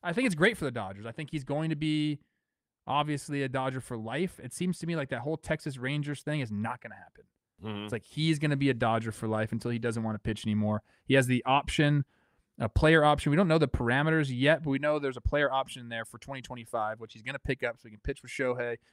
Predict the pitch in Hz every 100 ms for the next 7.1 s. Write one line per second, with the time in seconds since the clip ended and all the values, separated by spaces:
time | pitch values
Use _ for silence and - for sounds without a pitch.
0 | - 110 131 135 135 131 - 110 110 107
1 | _ _ _ _ _ - 127 123 123 220
2 | - 190 147 120 113 107 113 143 170 160
3 | - - 160 196 170 156 165 185 - -
4 | 165 170 185 185 196 196 _ _ _ _
5 | 135 131 139 139 139 131 123 - 170 170
6 | 170 160 _ _ _ _ - - - -
7 | -